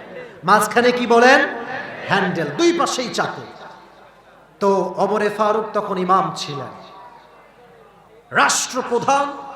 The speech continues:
and he was a imam, khatib, leader। নামাজ পড়তে গেছেন, ফজরের নামাজ, কানু ইউসাল্লুনা বিগালাস, তখন তারা অন্ধকারে নামাজ পড়তো। আমরা বাঙালিরা ফজরের নামাজ এমন সময় পড়ি, সালাম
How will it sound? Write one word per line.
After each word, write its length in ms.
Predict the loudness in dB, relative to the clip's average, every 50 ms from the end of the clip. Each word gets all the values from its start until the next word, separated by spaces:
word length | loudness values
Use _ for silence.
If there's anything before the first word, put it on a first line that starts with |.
| -16 -14 -12 -10
and 80 | -4 -2
he 140 | 0 0 2
was 140 | 2 2 2
a 120 | 0 -2
imam, 680 | -2 0 2 2 4 4 2 2 -2 -6 -8 -6 -2 -2
khatib, 380 | -2 0 0 -2 -2 -2 -4 -6 -10 -12 -14 -18 -20 -20 -20 -20 -20 -20 -16 -10 -6
leader। 500 | -4 -2 -2 0 2 2 2 2 0 -4 -6 -10 -14 -16 -18 -18 -18 -18 -20 -20 -20 -20 -20 -20 -20 -10 -4
নামাজ 280 | 0 2 2 2 2 0 -2 -4
পড়তে 220 | -6 -4 -2 -2 -2
গেছেন, 200 | -2 -2 -4 -6 -2
ফজরের 320 | -2 -2 0 2 2 2 2
নামাজ, 420 | 2 0 2 2 2 2 0 -2 0
কানু 380 | 0 2 2 2 0 0 -2 -4 -6 -10 -10 -6
ইউসাল্লুনা 640 | -4 -4 -2 2 2 2 2 2 0 0 0 0 0
বিগালাস, 760 | 2 0 2 4 6 8 8 8 8 6 4 0 -4 -6 -8 -8 -10 -12 -12 -14 -18 -18 -18 -6 -2
তখন 280 | -2 0 0 0 -2 2
তারা 160 | 4 6 6
অন্ধকারে 540 | 6 6 4 2 2 2 2 2 2 2 2
নামাজ 420 | 4 4 4 4 2 0 -2 -4 -4
পড়তো। 360 | -4 -4 -4 -6 -10 -12 -12 -14 -14 -18 -20 -20 -20 -20 -20 -20 -12 -4 0
আমরা 300 | 0 0 2 2 0 0
বাঙালিরা 540 | 2 0 0 0 0 -2 -2 -2 0 -2 -2 -2 -2
ফজরের 280 | -4 -2 0 -2 0
নামাজ 340 | 0 2 2 2 2 2 2
এমন 240 | 0 -2 -2 -2 -4
সময় 320 | -4 -4 0 0 2 2 2 0
পড়ি, 280 | 0 0 0 0 -2 -6 -10 -14 -14 -16 -14 -14
সালাম 480 | -6 0 2 4 6 6 6 6 4